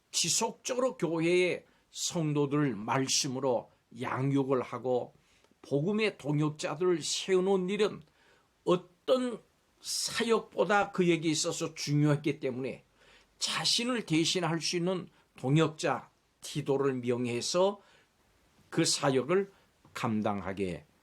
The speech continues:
했습니다. 그러므로 교회는 복음을 위해서 동역자를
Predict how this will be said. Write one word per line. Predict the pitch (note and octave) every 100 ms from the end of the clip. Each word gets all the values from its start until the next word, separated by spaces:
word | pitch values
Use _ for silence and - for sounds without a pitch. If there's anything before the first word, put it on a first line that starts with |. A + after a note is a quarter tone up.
| _
했습니다. | - - - - D2+ D2 - - _ _ _ _ _ _
그러므로 | - G#3 A#3 G#3+ -
교회는 | C3+ C3 D3 A3 - - _ _ _ _ _ -
복음을 | C#3+ D3+ D3+ D3+ C3+ C3
위해서 | B2+ B2 - E3 G3+ - _ _ _ _ _ -
동역자를 | C3+ A#2+ G#2+ - G2+ G#2 F#3